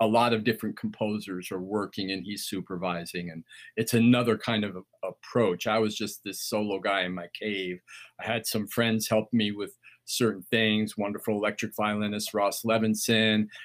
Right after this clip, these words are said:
and occasionally this really good professional mixer, Tim Boyle, would come in and do the final mix, like on T two, he helped me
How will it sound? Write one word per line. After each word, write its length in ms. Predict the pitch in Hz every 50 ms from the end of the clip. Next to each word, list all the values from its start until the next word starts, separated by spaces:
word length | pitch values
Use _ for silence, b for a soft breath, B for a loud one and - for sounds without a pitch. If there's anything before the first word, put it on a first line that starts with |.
| B B
and 100 | 98 98
occasionally 680 | 95 - - 127 120 117 120 113 - 113 107 104 98 98 90
this 220 | 98 92 - -
really 260 | 107 110 110 104 101
good 200 | 90 107 101 92
professional 580 | - - 107 - - 107 101 - - - 101 95
mixer, 480 | 98 98 104 104 - - - 98 90 -
Tim 260 | - 113 107 101 95
Boyle, 360 | 101 98 98 98 101 101 92 90
would 160 | 90 92 -
come 260 | - - 95 92 95
in 260 | 95 92 90 90 87 - B B B B B B -
and 180 | - 95 95 87
do 160 | 107 101 92
the 80 | 95 92
final 360 | - - 104 101 104 98 95
mix, 340 | 98 104 98 92 - - -
like 160 | 90 90 - -
on 180 | 92 90 87 -
T 240 | - - 113 101 -
two, 280 | - - 113 92 87 90
he 160 | - - 95
helped 260 | 87 92 90 90 - 101
me 140 | 95 90